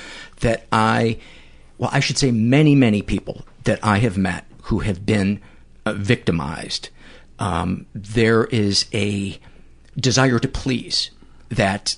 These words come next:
that they see a, a, um, I,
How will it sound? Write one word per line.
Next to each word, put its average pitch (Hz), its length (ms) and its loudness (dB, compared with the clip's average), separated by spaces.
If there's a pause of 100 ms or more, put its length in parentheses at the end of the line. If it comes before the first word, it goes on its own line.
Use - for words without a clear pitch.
(220)
that 98 240 -4
they 110 160 0
see 95 520 0
a, 101 440 0 (120)
a, 98 420 -2 (140)
um, 98 520 0 (3000)
I, - 180 -4